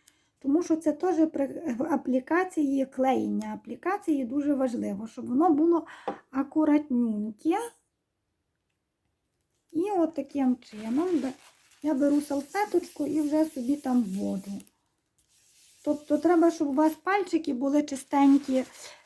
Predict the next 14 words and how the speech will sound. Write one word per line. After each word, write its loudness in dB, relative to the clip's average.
тому 4
що 4
аплікація 2
дуже 4
не 4
любить, 6
ну, 2
така -4
аплікація, -8
акуратна, -4
я -8
маю -6
на -6
увазі. -10